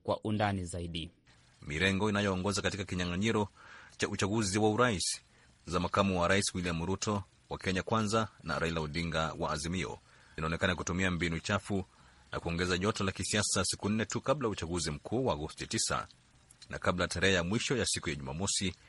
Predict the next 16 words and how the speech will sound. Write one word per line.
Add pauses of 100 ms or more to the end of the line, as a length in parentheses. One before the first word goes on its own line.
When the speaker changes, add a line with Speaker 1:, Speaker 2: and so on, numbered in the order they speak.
(300)
Speaker 2:
ya
kufanyika
mikutano
ya
kampeni. (760)
Huku
kasi
ya
kampeni
ikiongezeka
katika
muda
wa
wiki
mbili
zilizopita,